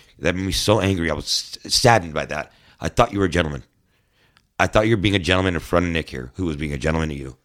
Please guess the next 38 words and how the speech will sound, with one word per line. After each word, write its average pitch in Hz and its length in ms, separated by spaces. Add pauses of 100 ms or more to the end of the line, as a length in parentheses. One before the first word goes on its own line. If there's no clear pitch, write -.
(320)
It 64 120
turns 85 240
out 90 100
you're 78 80
just 67 180
placating 73 380
him, 62 180 (360)
and 69 220
that 71 140
is 65 100
not 69 180
cool, 65 200
dude. 71 200 (720)
So, 78 420 (100)
you 85 120
know, 85 220
I 92 60
don't 120 220
like 127 220
when 113 120
I 90 40
listen 90 480
to 104 120
this, 113 240
and - 160
I, - 220 (360)
p-, - 140
it's 117 160
always 196 200
the 143 80
people 143 240
that 127 100
say, 123 240
"I'm 92 140
not 92 180
about 87 260
the - 80
drama." 65 360